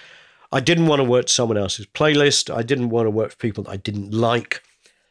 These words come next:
You know, I'd worked for people at Planet Rock, and I loved the initial period of Planet Rock, hated the, the last period of Planet Rock. I worked for Team Rock, which was great to begin with,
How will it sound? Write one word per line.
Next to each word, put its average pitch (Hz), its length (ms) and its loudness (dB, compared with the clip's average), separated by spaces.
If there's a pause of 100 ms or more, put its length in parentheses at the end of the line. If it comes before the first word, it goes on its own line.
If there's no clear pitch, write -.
(140)
You 135 120 0
know, 113 140 2
I'd 110 220 0
worked 127 380 2
for 113 640 0 (260)
people 127 280 0
at - 100 -10
Planet 117 360 0
Rock, 113 440 -4 (600)
and 123 180 -2
I 113 80 2
loved 120 460 0
the 110 100 0
initial 110 480 -2 (340)
period 98 320 0
of 85 120 -14
Planet 85 300 -6
Rock, 95 300 -12 (120)
hated 117 380 -4
the, 107 220 -14 (760)
the 110 60 -4
last 113 380 0
period 87 320 -4
of - 80 -18
Planet 92 280 -2
Rock. 101 240 -4
I 107 140 0
worked 127 280 0
for 120 120 -8
Team 120 440 -2
Rock, 101 340 -6 (640)
which 131 180 -2
was 107 100 -2
great 147 320 2
to - 80 -4
begin 113 340 0
with, 117 300 -4